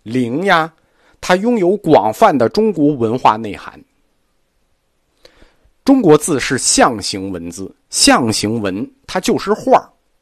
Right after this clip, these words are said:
画儿这种东西，它本身就自带有民族文化的认识。你画一个猪，为什么画成这样？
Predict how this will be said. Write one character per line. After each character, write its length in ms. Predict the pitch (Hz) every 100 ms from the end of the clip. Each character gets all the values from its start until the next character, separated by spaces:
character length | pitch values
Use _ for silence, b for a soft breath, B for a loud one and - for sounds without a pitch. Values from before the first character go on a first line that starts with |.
| _ b b b b b
画 320 | - 285 254
儿 100 | 156
这 120 | 135
种 160 | 120 101
东 240 | 147 147
西， 180 | 143 101 _ _ _ _ _ _ _ _
它 120 | -
本 300 | - 147 120
身 220 | - 240
就 160 | 220 147
自 300 | - 254 170
带 220 | 185 123
有 140 | 101
民 300 | 101 110 147
族 200 | 233 143
文 200 | 131 113
化 220 | 127 143 107
的 80 |
认 260 | 104 147 101
识。 200 | - - _ _ _ _ _ _ _ _ _ _ _ _ _ _
你 120 | 110
画 200 | 113 160
一 60 | 151
个 60 | 139
猪， 180 | 170
为 120 | 165 135
什 60 |
么 60 | 117
画 160 | -
成 140 | 98 101
这 60 |
样？ 140 | 95